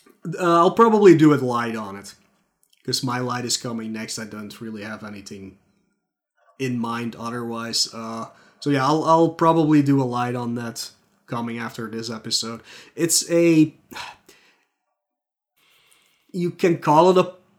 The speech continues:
puzzle platformer, but it's more like an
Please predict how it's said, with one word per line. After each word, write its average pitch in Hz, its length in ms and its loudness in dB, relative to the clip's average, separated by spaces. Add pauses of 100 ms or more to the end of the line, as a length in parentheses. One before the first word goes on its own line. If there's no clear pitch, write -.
puzzle 170 400 2
platformer, 170 1120 2
but 143 180 -2
it's 139 200 -4
more 139 300 -2
like 143 320 -2
an 123 280 -4